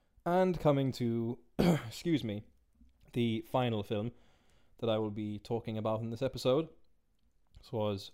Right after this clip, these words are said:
very anticipated from me, 'cause I love the director's work. His first film is fantastic. In fact, I'm probably gonna watch it again tonight.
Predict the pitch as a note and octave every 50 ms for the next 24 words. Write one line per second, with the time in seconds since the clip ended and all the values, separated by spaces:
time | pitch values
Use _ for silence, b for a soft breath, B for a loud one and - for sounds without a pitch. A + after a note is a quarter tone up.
0 | - A#2 C#3 C#3 D3 D#3+ D3 B2+ A2+ - A2+ - A2 - G#2+ G2+ F#2+ G#2 G2 -
1 | - G#2 G2 G2 G2 F#2+ G2 G2 b b b b b b b b - B2 A2 A2+
2 | G2 F#2+ G2+ A2 B2+ C#3+ D3 D3 - C#3 C3+ B2+ A#2+ G#2+ - - G#2+ G2+ G#2+ G#2
3 | G#2 G#2 G#2 - A2+ - - - A#2+ A2 G#2 - - - A2+ G#2+ G#2 G#2 G#2 -
4 | G#2+ G2+ - - B2+ C3+ C#3 C3 B2+ A2 G#2+ - - G#2+ - A2 - G#2+ G#2 -
5 | G#2+ G2+ - A#2+ B2 B2 B2 A#2+ A#2 A2+ G#2+ - - G#2+ G#2 G2+ G2+ G2 F#2+ -
6 | G2 F#2+ F#2+ F#2+ F#2 - -